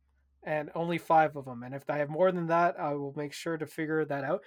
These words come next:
But then I also, I kind of also have a dice purgatory, but I more make it a dice hell. Um, so <laughs> when I have dice that actively perform horribly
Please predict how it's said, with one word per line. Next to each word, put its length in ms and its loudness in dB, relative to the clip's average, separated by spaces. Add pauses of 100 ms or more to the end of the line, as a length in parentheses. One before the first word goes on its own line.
(220)
But 140 0
then 120 6
I 140 4
also, 760 2
I 120 -6
kind 220 0
of 80 -4
also 280 0
have 180 2
a 80 -4
dice 240 -2
purgatory, 600 -2
but 260 -6
I 160 -2
more 280 0
make 240 -6
it 100 -6
a 40 -10
dice 320 -6
hell. 360 -4 (920)
Um, 460 -16 (500)
so 380 -4 (120)
<laughs> 680 -16
when 200 2
I 220 2
have 360 4
dice 440 -2 (360)
that 240 0
actively 580 2
perform 680 -2
horribly 720 0